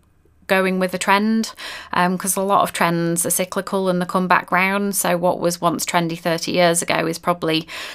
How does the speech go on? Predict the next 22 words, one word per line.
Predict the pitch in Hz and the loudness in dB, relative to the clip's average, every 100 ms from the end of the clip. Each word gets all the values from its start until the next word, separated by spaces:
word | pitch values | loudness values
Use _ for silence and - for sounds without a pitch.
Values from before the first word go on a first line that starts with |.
| - | -4
sh-, | - - | 0 0
raising | - 170 170 175 | 4 2 2 0
its | 165 - | 0 0
head | 190 180 | 0 2
again. | 151 139 165 165 - | 2 2 0 0 2
Um, | 175 165 165 165 170 170 - | 4 6 6 4 2 -2 -4
like, | 180 160 - | 0 0 0
thirty | - 180 170 170 | -2 0 0 0
or | 170 | 0
forty | 170 - 175 | 0 0 0
years | 165 165 | 0 2
later, | 175 180 - 170 170 | 2 2 2 0 2
we're | 190 180 | 2 2
very | 180 185 | 2 2
much | 180 - - | 0 -2 -2
more | 180 170 170 170 | 0 2 4 4
aligned | - 175 175 175 180 | 4 2 2 0 -2
to | - 180 | -4 -2
what | 175 - | -2 -2
customers | 190 - 185 185 180 | -6 -4 -2 -2 -2
are | |
wanting, | 180 185 196 214 208 208 | -2 -2 -2 0 0 -2